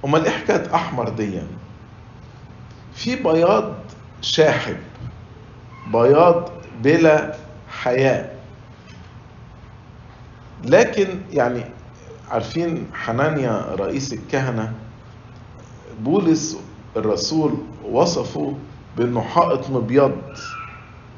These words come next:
يعني من برّه له صورة الحي-، صورة النقاوة، له صورة الطهارة، ده رئيس كهنة من بره،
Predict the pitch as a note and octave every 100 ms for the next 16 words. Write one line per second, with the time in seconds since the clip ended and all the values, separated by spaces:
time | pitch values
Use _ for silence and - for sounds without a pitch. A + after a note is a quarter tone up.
0 | - - - G2 G#2 G#2 G#2+ A2 G#2+ F3+
1 | F#3 D#3+ D#3 - - A#2+ D#3 C#3+ - F3
2 | F3 D3+ D#3 B2+ - C3+ - A2+ G#2 -
3 | - D3+ D3+ - B2 G#2+ - - G2 G2
4 | G#2 G2+ - D#3+ B2 F#2 - - - -
5 | - - A#2+ B2+ A2+ - D#3 D#3 C#3+ -
6 | A#2+ A2+ - A2 D3 D3+ A#2 G2 - A#2+
7 | B2 C#3 D#3+ - - D#3+ B2 G#2 - -
8 | - B2 A#2+ C#3 F3 - -